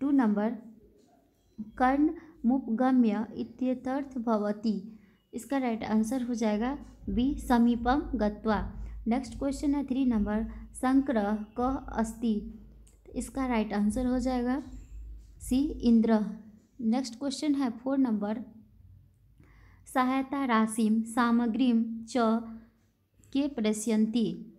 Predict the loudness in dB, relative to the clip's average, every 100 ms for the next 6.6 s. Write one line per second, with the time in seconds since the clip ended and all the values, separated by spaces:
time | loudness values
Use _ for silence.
0 | _ _ -14 -12 -8 -6 -4 -2 0 0
1 | 0 -2 0 0 0 0 -4 -8 -18 -8
2 | -2 0 0 0 -4 2 4 4 2 -2
3 | -2 -8 -14 -20 -20 _ 0 0 -2 -4
4 | -4 0 0 0 0 2 4 2 0 -4
5 | 2 4 6 4 2 -2 -6 -4 -2 -4
6 | -4 -4 -2 -2 -2 0